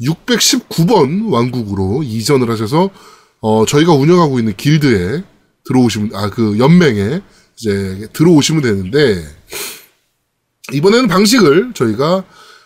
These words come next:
어, 아제트 길드, 그다-, 아, 그 연맹, 그다음에 노우미 연맹,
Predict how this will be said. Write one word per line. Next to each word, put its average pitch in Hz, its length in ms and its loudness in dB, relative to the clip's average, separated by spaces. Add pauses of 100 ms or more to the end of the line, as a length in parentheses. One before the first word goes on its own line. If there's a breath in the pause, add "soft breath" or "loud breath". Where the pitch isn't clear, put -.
(100)
어, 135 560 2 (100)
아제트 240 960 0
길드, 170 400 2
그다-, 120 200 -6
아, 117 160 0
그 117 200 -2
연맹, 135 420 2
그다음에 117 380 -4
노우미 190 400 2
연맹, 135 400 2